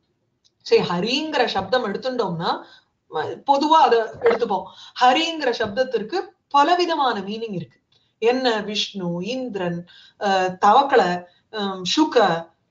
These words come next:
அர்க்க, என்னெல்லாமோ மீனிங் இருக்கு. இப்ப அமரகோஷத்தை எடுத்து பார்த்தா அவர் சொல்றார், அடுக்கிறார்.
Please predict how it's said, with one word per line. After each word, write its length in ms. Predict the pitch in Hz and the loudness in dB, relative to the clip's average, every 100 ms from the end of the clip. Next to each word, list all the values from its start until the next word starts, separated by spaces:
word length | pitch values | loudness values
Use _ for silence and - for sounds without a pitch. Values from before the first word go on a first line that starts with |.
| _ | _
அர்க்க, 640 | - 247 269 - 208 165 - _ - | 0 0 0 -2 -2 -2 -8 _ 0
என்னெல்லாமோ 600 | 240 339 370 302 262 294 | 2 4 4 4 4 0
மீனிங் 280 | 285 226 233 | -4 -6 -6
இருக்கு. 220 | 202 196 | -6 -4
இப்ப 340 | 190 180 - 190 | -4 -4 -6 -6
அமரகோஷத்தை 720 | 185 175 175 247 262 233 220 | -4 -2 0 2 4 2 0
எடுத்து 220 | 202 202 | -4 -4
பார்த்தா 160 | 254 247 | -2 2
அவர் 340 | 311 320 214 | 4 4 4
சொல்றார், 440 | 180 233 247 254 185 | 0 0 2 2 2
அடுக்கிறார். 420 | 196 240 226 180 | 0 2 0 0